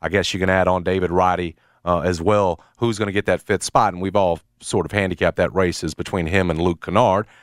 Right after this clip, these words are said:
And right now, you know, Zaire Williams continues to build confidence. Again, we're not gonna do victory laps around here because this is preseason, but whether it was, you know, defensively chasing around Duncan Robinson or offensively knocking down those threes, and we said the key to him staying on the floor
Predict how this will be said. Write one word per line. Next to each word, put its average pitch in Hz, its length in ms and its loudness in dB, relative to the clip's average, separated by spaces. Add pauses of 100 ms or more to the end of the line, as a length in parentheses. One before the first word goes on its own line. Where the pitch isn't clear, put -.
(140)
And 117 100 0
right 156 120 2
now, 196 180 0
you 165 140 -4
know, 147 180 0 (140)
Zaire 147 240 2
Williams 151 260 -2
continues 151 440 0
to 156 60 0
build 147 200 0
confidence. 131 400 -2
Again, 123 380 0 (280)
we're 131 140 2
not 143 160 2
gonna 123 160 -2
do 127 120 0
victory 123 380 0
laps 127 300 2
around 131 180 2
here 131 140 0
because 123 320 0
this 120 180 0
is 127 260 0
preseason, 135 760 -2
but 110 180 2 (240)
whether 175 380 2
it 143 80 -6
was, 147 440 0 (360)
you 143 60 0
know, 120 140 2
defensively 165 720 0
chasing 151 380 -2
around 156 220 2
Duncan 151 280 0
Robinson 170 680 2
or 135 200 2
offensively 147 600 0
knocking 143 260 0
down 147 160 2
those 135 200 0
threes, 170 340 -2
and 117 80 0
we 120 60 2
said 175 200 0
the 139 80 0
key 196 400 0
to 117 100 4
him 131 140 0
staying 135 260 0
on 123 100 2
the 104 40 0
floor 135 480 0